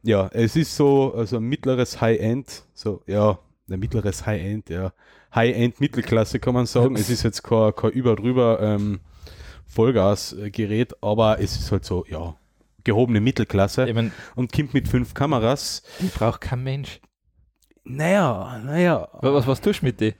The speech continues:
Speaker 1: Sie machen so, ja, es macht, sie machen ja alles in Software.
Speaker 2: Ja, ja, klar,
Speaker 1: Die
Speaker 2: aber
Speaker 1: Bilder werden aus den fünf Fotos besser zusammengefügt, ähm, höhere Detailgrade,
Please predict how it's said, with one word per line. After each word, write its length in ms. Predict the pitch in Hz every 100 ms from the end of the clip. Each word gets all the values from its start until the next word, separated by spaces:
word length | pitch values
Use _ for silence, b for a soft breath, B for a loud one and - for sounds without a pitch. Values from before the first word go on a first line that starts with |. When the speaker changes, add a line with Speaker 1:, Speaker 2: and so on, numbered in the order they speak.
| _
Speaker 1:
Sie 200 | - -
machen 280 | 127 139 139
so, 160 | 117
ja, 180 | 120 127
es 300 | 113 - -
macht, 240 | 131 - -
sie 140 | 131
machen 200 | 131 139
ja 60 | 110
alles 200 | 127 -
in 40 |
Software. 640 | 120 - 139 - 107 113 120
Speaker 2:
Ja, 120 | 143
ja, 140 | 170
klar, 300 | 156 160 127 -
Speaker 1:
Die 60 | 110
Speaker 2:
aber 80 |
Speaker 1:
Bilder 300 | 131 143 139
werden 220 | 131 127 127
aus 300 | 120 120 -
den 160 | 117
fünf 240 | - 123 -
Fotos 420 | 127 123 123 -
besser 460 | 120 - 110 101
zusammengefügt, 920 | - 139 160 156 - - 151 143 - 101
ähm, 480 | 113 110 113 110 110
höhere 320 | 113 104 98
Detailgrade, 1400 | 107 131 127 131 131 - - 117 113 120 120 120 117